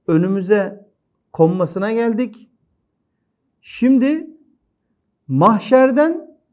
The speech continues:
daha dünyanın ilk yaratılacağı döneme geliyoruz.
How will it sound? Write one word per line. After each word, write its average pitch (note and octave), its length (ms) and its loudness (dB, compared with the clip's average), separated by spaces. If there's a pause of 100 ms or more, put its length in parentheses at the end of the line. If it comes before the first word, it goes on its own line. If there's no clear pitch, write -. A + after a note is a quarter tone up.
(200)
daha G3 360 0
dünyanın B3 1120 -2 (760)
ilk C4+ 320 0 (400)
yaratılacağı G#3 1200 -2 (260)
döneme E3 360 2
geliyoruz. G#2+ 680 -8